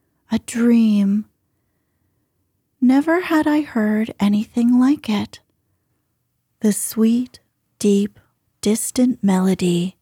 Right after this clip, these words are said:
seemed to come from a choir of harps and violins, strengthened by an accompaniment of organs. It was an exquisite anthem,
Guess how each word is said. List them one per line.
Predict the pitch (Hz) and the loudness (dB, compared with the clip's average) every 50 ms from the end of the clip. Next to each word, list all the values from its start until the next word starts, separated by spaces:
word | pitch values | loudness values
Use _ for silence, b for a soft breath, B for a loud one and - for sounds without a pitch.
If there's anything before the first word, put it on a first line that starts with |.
| _ _ _ _ _ _ - | _ _ _ _ _ _ -16
seemed | - - - 208 208 214 214 214 | -8 -2 0 2 2 4 2 2
to | - - 202 | 0 -2 -6
come | - - - - - 233 226 233 233 233 233 | -6 -8 -8 -4 0 2 2 2 2 2 0
from | - - - 208 190 185 | 0 -2 -2 -2 0 0
a | 180 | -2
choir | - - - - 240 233 240 254 254 254 262 262 262 | -4 -8 -10 -6 -2 0 0 0 0 0 0 0 0
of | 262 262 - - | -2 -2 -4 -8
harps | - - 254 254 240 247 247 - - - - | -8 -4 -2 -2 0 -2 -4 -6 -8 -6 -2
and | 254 240 240 233 | 0 0 0 0
violins, | - 214 214 226 240 240 226 214 196 196 190 190 185 185 190 202 - - - _ _ _ _ _ _ _ _ _ _ _ _ _ _ _ _ _ _ _ | 0 0 0 0 0 0 0 0 0 0 0 0 0 -2 -2 -4 -6 -10 -14 _ _ _ _ _ _ _ _ _ _ _ _ _ _ _ _ _ _ _
strengthened | _ - - - - - 214 202 196 196 196 - - 214 208 214 214 226 233 - - | _ -14 -12 -12 -6 -2 0 0 2 0 -2 -2 0 0 2 2 2 0 -2 -4 -4
by | - 202 196 | -2 0 0
an | 196 196 196 | 0 0 0
accompaniment | 190 - - - 247 254 277 - 247 202 190 180 175 170 170 170 175 175 185 - - - _ _ | -2 -4 -4 -2 -2 -2 0 0 0 0 0 0 0 -2 -2 -2 -2 -4 -6 -8 -12 -16 _ _
of | - 208 196 - - | -4 -4 -4 -4 -2
organs. | - 214 208 - 202 190 185 185 185 185 190 - - - - _ _ _ _ _ _ _ _ _ _ _ _ _ _ _ _ _ _ _ _ _ _ _ _ _ | -2 -2 -2 -2 -2 0 0 0 -2 -2 -4 -6 -10 -14 -16 _ _ _ _ _ _ _ _ _ _ _ _ _ _ _ _ _ _ _ _ _ _ _ _ _
It | - 214 202 | -4 -2 0
was | 214 214 - - | 0 -2 0 0
an | 220 208 | 2 2
exquisite | 220 214 - - - - - - 240 233 226 - 196 180 - - | 2 0 -2 -6 -12 -10 -6 -4 -2 -2 -2 -2 -4 -4 -4 -2
anthem, | 185 190 185 185 - - 196 185 185 185 196 208 - | -2 0 0 0 -2 -2 -2 0 0 0 0 0 -2